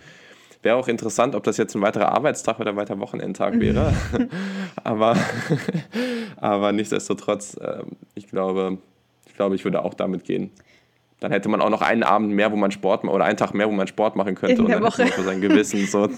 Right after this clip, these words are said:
Speaker 1: <laughs> hätte man für sein Gewissen so, "Ah, ich hab schon zweimal die Woche Sport gemacht." <laughs> Das, äh, ja.
Speaker 2: Ich würde mich tatsächlich für die drei Stunden entscheiden. Du kannst dann nämlich auch in den drei Stunden Sport machen.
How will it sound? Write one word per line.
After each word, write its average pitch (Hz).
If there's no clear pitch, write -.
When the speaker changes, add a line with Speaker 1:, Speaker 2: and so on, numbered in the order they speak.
Speaker 1:
<laughs> 214
hätte -
man 104
für -
sein 104
Gewissen 98
so, 98
"Ah, 107
ich -
hab 107
schon 107
zweimal 123
die 202
Woche 302
Sport 311
gemacht." 202
<laughs> 208
Das, -
äh, 92
ja. 92
Speaker 2:
Ich 254
würde 294
mich 262
tatsächlich 226
für 214
die 208
drei 190
Stunden 226
entscheiden. 185
Du 208
kannst 220
dann 214
nämlich 202
auch 190
in 202
den 196
drei -
Stunden 233
Sport 175
machen. 220